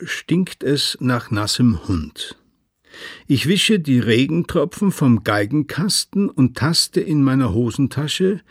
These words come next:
nach dem Geld, das mir meine Mutter mitgegeben hat. Oben geht die Tür,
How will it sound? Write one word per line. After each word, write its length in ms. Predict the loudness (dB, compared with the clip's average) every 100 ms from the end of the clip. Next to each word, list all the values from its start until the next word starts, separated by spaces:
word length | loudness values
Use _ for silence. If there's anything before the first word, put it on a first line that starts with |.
| -20 -4
nach 200 | -2 0
dem 280 | 4 2 4
Geld, 260 | 2 2
das 200 | 0 0
mir 120 | 2 4
meine 260 | 4 4
Mutter 380 | 4 2 0 2
mitgegeben 840 | 4 2 -2 -8 -8 -8 -8 -8
hat. 380 | -10 -12 -16 -18 _ _ _ _ _ -20 -20 -20 -20 _
Oben 460 | 8 8 6 2
geht 240 | 2 0 2
die 160 | -2
Tür, 560 | -2 0 4 4 4 0